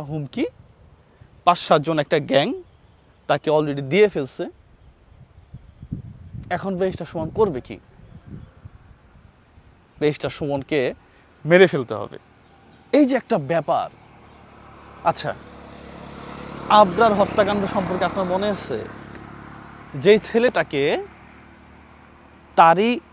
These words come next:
ভার্সিটির কিছু সহপাঠী পিটাইতে পিটাইতে মেরে ফেললো, তাকে পানি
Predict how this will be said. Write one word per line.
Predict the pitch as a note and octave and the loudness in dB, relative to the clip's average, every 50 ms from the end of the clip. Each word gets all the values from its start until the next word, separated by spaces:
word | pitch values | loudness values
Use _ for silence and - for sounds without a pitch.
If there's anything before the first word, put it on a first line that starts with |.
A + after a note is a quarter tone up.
| - - - - - - _ _ _ - _ _ _ _ _ _ _ _ C#3+ | -20 -20 -20 -20 -20 -20 _ _ _ -20 _ _ _ _ _ _ _ _ -6
ভার্সিটির | E3 F3 - - - B3 A#3 G#3+ A#3+ G#3+ - | -4 -4 -4 -2 -2 -2 0 0 -2 -4 -4
কিছু | G#3+ G3 - - G3 F#3+ F#3 F3 - _ _ _ _ _ _ _ - _ _ - - | -8 -8 -6 -4 -2 -2 -2 -4 -6 _ _ _ _ _ _ _ -20 _ _ -6 -4
সহপাঠী | G#3 F#3 F3+ G#3+ F#3+ - D3+ - - - C#3+ E3+ A#3+ D4+ G#4+ - _ _ _ _ _ _ _ _ _ _ _ _ _ _ _ _ | -2 0 0 0 2 0 0 0 -2 -6 -6 -6 -6 -6 -8 -12 _ _ _ _ _ _ _ _ _ _ _ _ _ _ _ _
পিটাইতে | C#4 D4 B3+ D#4 D4 C4 - C4 G3+ | -2 0 2 0 0 0 -2 -4 -4
পিটাইতে | F#3+ F#3 E3 E3 D#3 - F#3 F3+ | -4 -4 -4 -4 -4 -4 -4 -4
মেরে | F#3 G#3+ A#3 A#3 - | -2 -2 -2 -4 -4
ফেললো, | D#3+ B2 A2 D#2+ D2+ - _ _ _ _ _ _ _ _ _ _ _ - | -8 -14 -14 -16 -20 -20 _ _ _ _ _ _ _ _ _ _ _ -6
তাকে | E3+ E3+ - G#3+ - - G#3+ | -6 -2 -2 -4 0 4 4
পানি | G#3+ G#3+ A3 | 4 6 4